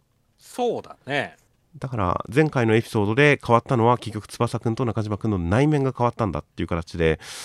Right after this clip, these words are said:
Speaker 2: まあ今回のエピソード、今回の展開でのその何か見え方の違い、世の中の見え方の違いとかも、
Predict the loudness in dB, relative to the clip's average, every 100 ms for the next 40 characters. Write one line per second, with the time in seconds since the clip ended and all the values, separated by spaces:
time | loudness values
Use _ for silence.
0 | -16 -20 -4 0 0 -2 -8 -6 -4 -2
1 | 0 0 -2 -6 -6 -4 -4 -2 -4 -4
2 | -6 -4 -2 0 0 2 0 0 0 0
3 | -4 _ -4 0 2 0 -2 -6 -2 4
4 | 4 2 -2 -2 -4 -4 -2 -4 -6 0
5 | 2 2 -2 -2 -2 -2 -6 -6 -4 -6
6 | -4 -2 2 2